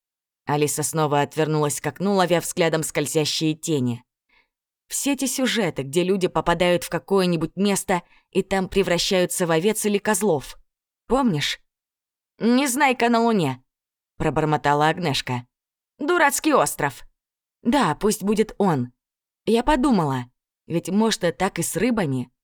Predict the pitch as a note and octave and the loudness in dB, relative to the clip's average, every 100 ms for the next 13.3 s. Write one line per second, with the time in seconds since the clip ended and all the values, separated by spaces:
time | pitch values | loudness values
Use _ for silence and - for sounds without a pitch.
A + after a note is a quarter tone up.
0 | _ _ _ - C4 C#4+ C4 C4 C4+ C4+ | _ _ _ -8 -6 -2 -2 0 -2 0
1 | A#3+ A3 A3 A#3+ A#3 A3 B3 B3 A#3+ A3 | 0 0 2 2 2 0 -4 0 2 2
2 | F3+ - A3 G3 E3 E3+ - G#3+ F#3+ E3 | 2 2 2 2 2 -2 -2 0 2 0
3 | - F3+ F#3 F#3+ F#3 F3 D#3+ A#3 C4 G3 | 0 -2 2 2 2 0 -2 -2 0 0
4 | C3 B2+ _ _ _ _ E3 D3+ - E3 | -2 -6 _ _ _ _ -8 -4 -4 -4
5 | - G#3 F3+ - F#3 F3+ G3 G#3+ G3+ F#3 | -2 -4 -4 -2 0 2 2 2 2 2
6 | G3 G#3 B3+ E3 - _ _ _ G#3 G3 | 2 2 0 -2 -8 _ _ _ -2 -2
7 | G3+ A3 - C#4 D#3+ C#3 B2 _ _ _ | -2 -4 0 0 2 -2 -4 _ _ _
8 | _ - D#3+ D#3 E3+ E3 G3 G3+ F3 E3+ | _ -6 -4 -2 -2 -2 -2 -2 0 0
9 | F3 F3 F3 - F#3 F3 - G3+ - F3 | -2 -2 -2 0 -2 -2 -2 -4 -2 -4
10 | - - C3 - _ _ _ _ _ _ | -4 -6 -8 -12 _ _ _ _ _ _
11 | _ - B3+ A3 G#3 F#3 C4 G#3+ F#3 F#3 | _ -2 0 2 2 0 2 2 2 0
12 | F#3+ G#3 G#3+ - F3 F3 E3+ D#3 E3 F#3 | 2 2 0 2 2 4 0 0 2 4
13 | G#3+ F#3+ | 4 2